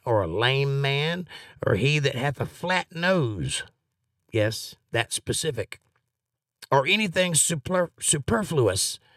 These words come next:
meaning anything out of the ordinary. Freckles, a big ear, three nipples. Those people can't be involved in the sacrificing. They have to all be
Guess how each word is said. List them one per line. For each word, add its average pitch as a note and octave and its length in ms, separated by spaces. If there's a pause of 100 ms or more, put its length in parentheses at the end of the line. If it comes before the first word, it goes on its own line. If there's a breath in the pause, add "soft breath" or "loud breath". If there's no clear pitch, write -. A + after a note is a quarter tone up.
(260 soft breath)
meaning A#2+ 420 (160)
anything F3+ 540
out D3+ 160
of C#3 80
the C#3 100
ordinary. B2 580 (200 soft breath)
Freckles, C#3+ 720 (500)
a B2 60
big D#3 320
ear, C#3+ 560 (500 soft breath)
three F3+ 240
nipples. D#3 640 (640)
Those D#3+ 300
people - 320
can't D#3 300
be D#3 100
involved D3 400
in A#2+ 140
the G#2+ 60
sacrificing. A2+ 840
They G#2+ 140
have B2+ 220
to - 180
all F3 320
be C#3 420